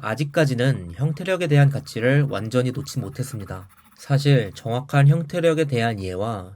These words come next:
정확한 색의 구현에 대한 노력이 있었기 때문에 지금의 제가 있었다고 생각이 들거든요. 그리고 이러한 과정이 있었기 때문에 좀 더 다양하게 응용해보고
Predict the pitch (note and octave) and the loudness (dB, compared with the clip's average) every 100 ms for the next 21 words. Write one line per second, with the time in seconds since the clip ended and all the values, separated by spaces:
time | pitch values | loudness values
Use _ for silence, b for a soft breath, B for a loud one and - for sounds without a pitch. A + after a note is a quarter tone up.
0 | - - A#2+ - C3+ C3+ D3 D#3+ C#3+ A2+ | -16 -6 -4 0 0 0 0 0 0 -2
1 | A2 B2 A2+ A2+ B2+ G#2+ G2 G#2+ A#2 G#2+ | 0 -2 0 0 0 -2 -4 -4 -4 -6
2 | A2+ - - F#2+ F2+ G#2 A2 F2 - G#2+ | -8 -8 -10 -10 -10 -10 -10 -12 -8 -4
3 | A#2 A#2+ A#2+ G#2+ G#2 - B2+ C#3 G#2+ G2+ | -2 -2 -4 -4 -4 -2 -4 -2 -6 -6
4 | F#2 B2+ B2+ C3 A#2 G2+ G2 G2 F#2 F2+ | -8 -6 -2 -2 -2 -8 -10 -10 -10 -16
5 | - _ _ - G#2+ A2+ A2 G2+ F#2 - | -20 _ _ -10 -8 -4 -4 -4 -8 -8
6 | A#2 C3+ C#3+ C#3+ A2 A2+ C3 A2 - C#3 | 0 4 4 4 2 0 0 0 -4 -4
7 | C#3+ A2 F#2+ F#2+ B2 - D3 D3 D3 D3 | -4 -6 -8 -8 -8 -6 0 2 4 4
8 | D3 C#3+ G2+ A#2+ B2 B2 C3+ G2+ G#2 A#2 | 2 -2 -4 -2 0 2 0 0 -4 -4
9 | A2+ F#2 - A2+ B2+ C#3 | -4 -8 -8 -2 -2 -2